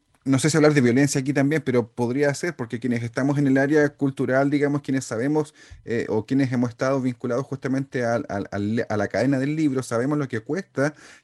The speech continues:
que las mujeres lleguen a publicar y que además esa obra sea visibilizada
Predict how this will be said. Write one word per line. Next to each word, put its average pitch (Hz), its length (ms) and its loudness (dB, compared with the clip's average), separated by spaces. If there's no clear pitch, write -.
que 127 120 -2
las 131 100 2
mujeres 131 380 -2
lleguen 135 240 0
a 127 80 -6
publicar 135 560 -2
y 120 100 -4
que 131 140 0
además 139 520 0
esa 151 280 -2
obra 160 180 0
sea 151 240 -2
visibilizada 143 880 -2